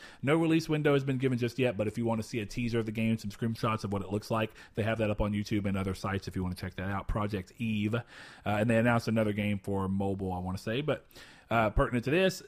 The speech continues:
Next thing up, this one's kind of interesting and sad, but not that surprising. Starlink Battle for Atlas, which is a new take on the Toys to Life genre,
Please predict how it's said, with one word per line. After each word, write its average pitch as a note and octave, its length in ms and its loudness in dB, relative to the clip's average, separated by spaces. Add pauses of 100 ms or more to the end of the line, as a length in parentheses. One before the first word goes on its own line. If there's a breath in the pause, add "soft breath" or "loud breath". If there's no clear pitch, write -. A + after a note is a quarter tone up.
(140)
Next F#3 300 6
thing G3+ 200 2
up, G3 240 4
this F3+ 180 4
one's G3 120 0
kind F3+ 180 4
of E3 120 4
interesting D3+ 540 2
and C3+ 200 2
sad, C3+ 320 4
but A#2+ 220 2
not A#2+ 320 2
that B2 180 2
surprising. A#2 540 2
Starlink E3 600 4
Battle C3 240 4
for B2+ 160 2
Atlas, A#2+ 500 0
which A2+ 200 0
is A2+ 80 2
a A2 80 4
new B2 180 0
take B2 360 0
on A2+ 80 2
the G#2+ 40 2
Toys A#2+ 280 0
to G#2+ 80 0
Life A2 280 0
genre, A#2+ 460 0